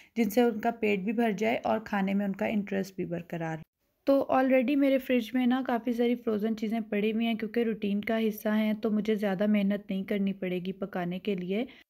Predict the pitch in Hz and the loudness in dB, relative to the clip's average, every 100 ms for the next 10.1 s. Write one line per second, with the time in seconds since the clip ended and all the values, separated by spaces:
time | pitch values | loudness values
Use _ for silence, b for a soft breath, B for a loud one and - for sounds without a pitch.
0 | - 254 247 277 233 262 269 254 247 262 | -4 0 4 2 2 0 2 4 6 6
1 | 277 262 - 254 254 262 247 247 254 247 | 4 0 0 0 2 0 -2 2 2 4
2 | 247 220 220 233 214 220 220 220 247 262 | 2 0 0 0 -2 -2 -2 0 0 -2
3 | 247 233 240 233 226 220 220 - 214 220 | 0 0 0 -2 -4 -4 -4 -2 0 0
4 | 226 247 - 247 240 214 208 240 233 233 | -2 -6 -4 -6 -2 -2 -2 -6 -4 -2
5 | 220 208 220 190 190 220 233 220 226 202 | -2 -4 -2 -4 -2 -2 -2 -2 -2 -2
6 | 196 220 202 190 202 196 - 202 185 180 | -2 -2 -2 0 0 -2 -4 -6 -4 -6
7 | 175 - 214 208 254 254 240 208 233 233 | -6 -4 -6 0 0 0 -2 -2 0 2
8 | 214 202 208 180 180 190 190 214 196 196 | 2 2 0 -2 -2 -4 -2 -4 -4 -4
9 | 202 202 202 202 214 196 175 185 190 180 | -4 -4 -4 -2 -2 -2 -2 -4 -4 -6